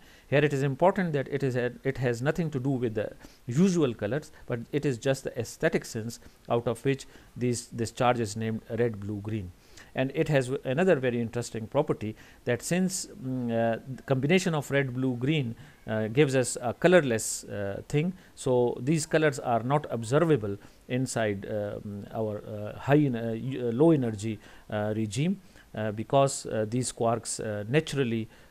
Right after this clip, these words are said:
uh, mm, uh, combine together and the naturally occurring particles are colorless. So this is another, uh, interesting thing associated with the, uh, quark model, that bringing us a, a,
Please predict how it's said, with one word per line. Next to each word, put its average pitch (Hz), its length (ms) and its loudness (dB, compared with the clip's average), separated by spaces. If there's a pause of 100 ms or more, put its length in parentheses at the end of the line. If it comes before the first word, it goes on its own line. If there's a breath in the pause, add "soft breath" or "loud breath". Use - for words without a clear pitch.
(140)
uh, 101 40 -6
mm, 107 920 -8
uh, 104 120 -10
combine 131 360 2
together 117 460 -4 (220 loud breath)
and 110 140 -4
the 110 80 -2
naturally 131 420 -2
occurring 110 320 -6
particles 101 640 -8
are 104 200 -8 (420 soft breath)
colorless. 92 580 -6 (240 loud breath)
So 160 140 2
this 208 180 6
is 190 160 4
another, 180 420 4 (300 loud breath)
uh, 127 240 0
interesting 147 480 2
thing 131 240 -2
associated 127 720 0
with 107 220 -2
the, 107 220 -2 (300 loud breath)
uh, 104 180 -2
quark 117 380 2
model, 113 300 -2 (160)
that 113 200 -2
bringing 135 360 0
us 110 220 -4 (100)
a, 104 140 -4
a, 104 440 -6